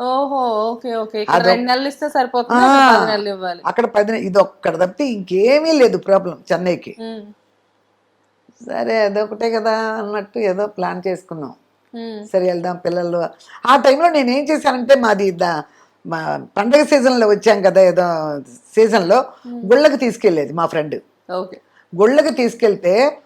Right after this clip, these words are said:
Speaker 2: ఆ బ్రాహ్మణులు, ఆ గుళ్ళ దగ్గర చిన్నపిల్లలు, ఆ భరతనాట్యం ప్రోగ్రాములు నన్ను బాగా ఆకట్టుకున్నాయి.
Speaker 1: ఉమ్.
Speaker 2: పాటలు పాడటం,
Speaker 1: ఉమ్.
Speaker 2: మ్యూజిక్ క్లాసులు వాళ్ళని, డాన్సులని,
Speaker 1: ఉమ్.
Speaker 2: అసలు అవి నన్ను, అసలు నాకు బాగా పిచ్చి.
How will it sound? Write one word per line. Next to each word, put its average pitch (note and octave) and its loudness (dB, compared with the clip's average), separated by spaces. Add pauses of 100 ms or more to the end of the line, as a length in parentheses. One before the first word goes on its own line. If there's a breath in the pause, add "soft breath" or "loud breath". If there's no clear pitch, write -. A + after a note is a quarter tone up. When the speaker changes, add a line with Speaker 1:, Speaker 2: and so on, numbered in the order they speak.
(220 soft breath)
Speaker 2:
ఆ E3 -4
బ్రాహ్మణులు, G#3 -2 (560)
ఆ - -14
గుళ్ళ D3+ -4
దగ్గర F3 -2 (280)
చిన్నపిల్లలు, E3+ -4 (400 soft breath)
ఆ D3 -2
భరతనాట్యం A3 -4
ప్రోగ్రాములు F#3+ -2 (120)
నన్ను D#3 -8
బాగా A3 0
ఆకట్టుకున్నాయి. F#3 -2 (580)
Speaker 1:
ఉమ్. G#3 -12 (840)
Speaker 2:
పాటలు G#3+ -2
పాడటం, F#3+ -2 (460)
Speaker 1:
ఉమ్. G#3 -14
Speaker 2:
మ్యూజిక్ G#3 -4
క్లాసులు F#3 -2
వాళ్ళని, E3 -6
డాన్సులని, F3 -8 (240)
Speaker 1:
ఉమ్. G#3+ -14 (460)
Speaker 2:
అసలు D#3+ -8
అవి D#3 -6
నన్ను, E3 -8
అసలు D4 -2
నాకు A#3 0
బాగా F#3+ 0
పిచ్చి. A#3 -8